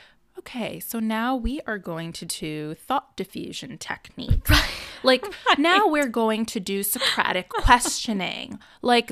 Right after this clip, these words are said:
Speaker 1: that's not how therapy works. That's
Speaker 2: Right.
Speaker 1: not how, and, and sure, sometimes you might introduce, "Okay, what we're gonna work on today is something called this," but not every time is it so obvious. So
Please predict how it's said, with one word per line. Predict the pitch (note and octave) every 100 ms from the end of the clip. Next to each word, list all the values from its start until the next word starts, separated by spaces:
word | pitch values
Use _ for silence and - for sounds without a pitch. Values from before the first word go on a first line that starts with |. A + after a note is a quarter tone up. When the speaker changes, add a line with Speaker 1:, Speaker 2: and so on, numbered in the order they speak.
| G#3
Speaker 1:
that's | C4+ -
not | D4 D4+ D#4 C#4+
how | C#4 B3+
therapy | B3+ A#3+ A#3 A#3 A3+
works. | G3 F#3 G#3+ C#4 - - - -
That's | G#3 G#3
Speaker 2:
Right. | A#3+
Speaker 1:
not | A3+ A3+ A3 -
how, | A3 G#3 G3+ G3 G3 _ _ _ _ -
and, | A#3+ -
and | A#3+
sure, | - D#4 A#3+
sometimes | G#3 A3+ A#3+ A3+ A3
you | G3+
might | G3+ -
introduce, | G3 - G3+ G3+
"Okay, | B3 C4 G#3+
what | F#3+ F#3
we're | G3+
gonna | G3+
work | G3 F#3
on | F3+ F3+
today | F#3 F#3
is | F3
something | E3+ E3 E3
called | - F3 F3
this," | F3 D#3+ E3+ - - - -
but | C4+
not | B3+ C#4 D4 - -
every | B3 A#3+
time | A#3+ - B3 B3 G#3+ F#3 F3+ F3 -
is | A3 G#3+
it | G#3 -
so | - - G#3+ G3+ F#3
obvious. | G3 G#3+ G3+ F3+ - F3+
So | - G3+ F#3+